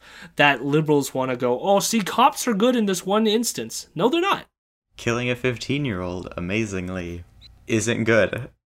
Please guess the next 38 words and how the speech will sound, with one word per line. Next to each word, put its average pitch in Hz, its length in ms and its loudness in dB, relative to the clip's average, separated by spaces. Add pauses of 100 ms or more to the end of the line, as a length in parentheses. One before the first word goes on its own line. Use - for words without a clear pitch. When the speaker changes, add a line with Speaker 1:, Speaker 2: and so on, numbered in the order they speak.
(260)
Speaker 1:
That 277 280 6
and 330 80 0
the 285 60 0
fact 226 280 0
is 175 140 -2
when, 202 280 2
when 185 140 6
he 254 260 4
arrived 214 460 6
at 185 80 -2
the 165 100 0
scene, 311 420 -2 (280)
she - 220 0
was 226 160 2
holding 233 420 4
the 208 80 2
knife. 294 300 -2 (200)
He 240 200 0
didn't 240 220 4
do 226 140 2
anything. 262 460 -2 (220)
He 185 180 0
knew 196 160 4
what 254 140 4
it 220 60 6
looked 185 360 0
like. 233 200 0
He 190 120 0
knew 180 180 4
whether 196 220 0
or 175 60 2
not 180 180 4
it 165 100 -2
could 175 180 0
do 185 100 2
damage 175 360 0
or 160 60 0
not. 170 320 -2